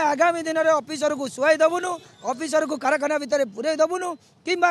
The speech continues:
କୌଣସି contract labor କେହି ଯାଇପାରିବେନି, ସେଇଭଳି ଆନ୍ଦୋଳନ କରିବୁ। ଆଜି ଚେତାବନୀ ଦେଉଛୁ ଏବଂ ଆମେ ଚେଷ୍ଟା,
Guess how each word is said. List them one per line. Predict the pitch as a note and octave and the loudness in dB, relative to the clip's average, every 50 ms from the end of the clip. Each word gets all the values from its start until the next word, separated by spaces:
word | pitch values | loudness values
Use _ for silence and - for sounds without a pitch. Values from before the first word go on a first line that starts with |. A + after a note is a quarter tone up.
| C#4+ - | 2 0
କୌଣସି | C#4+ D#4 E4+ E4+ C#4+ E4 | -4 -6 -6 -6 -8 -8
contract | C4 C#4+ D4+ D4 A#3+ D#4 D#4 D#4 | -6 -4 -4 -2 -2 0 0 0
labor | D#4 D4+ D#4 C#4+ - | 0 0 0 -2 0
କେହି | - C#4+ D#4 E4 D4+ | 2 2 2 4 2
ଯାଇପାରିବେନି, | D4+ D4+ D4 B3 C#4+ D4 D4+ D4+ D#4 E4+ F4 F4 D#4 - - - | 0 -2 0 0 -2 -2 2 2 2 2 2 -2 -12 -16 -16 -2
ସେଇଭଳି | - E4 F4 E4+ D#4 D4+ D#4 D4+ | 2 4 4 6 6 4 4 2
ଆନ୍ଦୋଳନ | C#4+ D4 D4 D4 D4 D4+ D4+ C#4 | 2 0 0 0 0 0 0 0
କରିବୁ। | C4 D#4 F4 F4 D#4+ | 0 2 4 4 4
ଆଜି | D4+ D4 D4+ A#3 | 2 2 -2 -4
ଚେତାବନୀ | C#4 C4+ G#3+ D4 D4+ D4+ D#4 D#4 | -6 -4 -2 0 0 0 0 2
ଦେଉଛୁ | D4+ D#4 E4+ D#4+ C#4+ F#4 F4+ - - - - _ - | 2 2 2 2 -2 -6 -8 -8 -12 -20 -20 _ -6
ଏବଂ | A#3 C#4+ D4+ D#4+ D#4+ | -2 0 0 0 0
ଆମେ | D4+ D4 D4+ D4+ A3 | 0 -2 -4 -4 -6
ଚେଷ୍ଟା, | - D4 C4+ - - C4+ | -4 -4 -4 -4 -6 -6